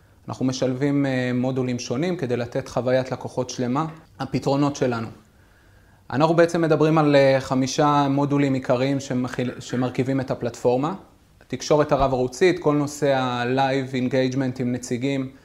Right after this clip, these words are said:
אה, במוקדי השירות, המכירה, התמיכה. כל נושא הבוטים והשירות העצמי, שירותים, אה, בשיר-,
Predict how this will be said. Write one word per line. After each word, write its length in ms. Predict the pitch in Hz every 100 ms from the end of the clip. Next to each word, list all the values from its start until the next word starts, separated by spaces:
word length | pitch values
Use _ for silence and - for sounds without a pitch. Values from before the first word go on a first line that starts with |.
| - - - _ -
אה, 160 | 113 117
במוקדי 360 | 113 120 - 127
השירות, 480 | 123 123 135 160
המכירה, 540 | 120 120 113 123 139 131
התמיכה. 460 | 127 120 117 143 208 - - - - _ -
כל 160 | 147 156
נושא 280 | 160 160
הבוטים 400 | 147 135 156 160
והשירות 460 | 143 139 139 131 131
העצמי, 440 | 127 120 160 160
שירותים, 580 | 156 131 123 117 135 131
אה, 60 | 131 127 123 123 120
בשיר-, 320 | 117 127 120